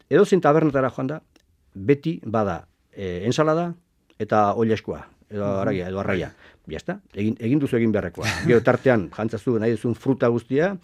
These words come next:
Speaker 1: nahi duzun fruta, frutu lehor guztiak, eh, eztia, eh,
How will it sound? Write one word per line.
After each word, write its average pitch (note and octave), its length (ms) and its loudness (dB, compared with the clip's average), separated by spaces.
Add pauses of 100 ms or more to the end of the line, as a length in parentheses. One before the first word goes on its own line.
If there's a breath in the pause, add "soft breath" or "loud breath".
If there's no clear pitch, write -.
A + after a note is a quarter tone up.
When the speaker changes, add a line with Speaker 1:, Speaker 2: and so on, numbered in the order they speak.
(140 soft breath)
Speaker 1:
nahi A2+ 80 -6
duzun A2 260 -2
fruta, A2+ 420 -2
frutu B2 340 -2
lehor G#2+ 260 4
guztiak, F#3 540 -6 (680 soft breath)
eh, - 560 -18
eztia, D#3 640 2 (140)
eh, D2+ 400 -18